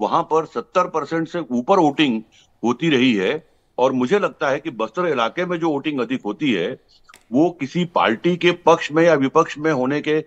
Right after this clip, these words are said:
साथ साथ जो माओवादी जो आंदोलन है या माओवादी हिंसा है, ये उसके खिलाफ वोट, अ, उनकी मानसिकता दिखाते हुए, उनके खिलाफ वोट करते हुए दिखते हैं। अ, आप देखेंगे कि जब भी माओवादियों ने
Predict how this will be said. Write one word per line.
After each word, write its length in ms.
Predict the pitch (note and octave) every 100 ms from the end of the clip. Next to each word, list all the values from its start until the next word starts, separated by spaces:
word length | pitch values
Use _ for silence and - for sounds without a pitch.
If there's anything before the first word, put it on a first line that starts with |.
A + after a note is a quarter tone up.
| - - _
साथ 320 | - A#2 E3
साथ 340 | - - F2+ D2 _ _ _ _ _ A#2+
जो 320 | D#3+ G3 F#3+ G2+
माओवादी 680 | F2+ A2 F3 F3+ F3 G3
जो 140 | F3 F3
आंदोलन 560 | D3+ A#2+ A#2+ D3 D#3+ B2+
है 120 | C#3+
या 80 | C3+
माओवादी 460 | A#2 B2 B2+ C3
हिंसा 360 | G2 G2+ G2 C3+
है, 160 | E2 - _ _ _ A2+
ये 140 | D#3
उसके 400 | G3 D#3+ - G3+
खिलाफ 580 | - G#2+ A2 D#3+ G#3+ - _ _ _ -
वोट, 180 | D#3 E3 _ C3
अ, 320 | C3+ B2+ B2+ B2
उनकी 280 | B2 D3+
मानसिकता 460 | C3 B2+ B2+ C3 D3
दिखाते 360 | B2 G2+ A2+ D#3+
हुए, 80 |
उनके 120 | D3 C#3
खिलाफ 300 | A2 D#3 - - _ -
वोट 160 | C#3 C#3
करते 260 | B2+ G#2+
हुए 140 | C3 B2+
दिखते 340 | G2 - A#2
हैं। 220 | F2 D#2 _ _ _ -
अ, 320 | B2 B2 B2 A#2+
आप 200 | B2 B2+
देखेंगे 380 | B2 D#3+ E3+ E3
कि 100 | D#3+
जब 240 | C3 B2
भी 220 | F3+ F3+ B2
माओवादियों 580 | B2 C#3 C3 C3 C#3+ D3
ने 140 | D3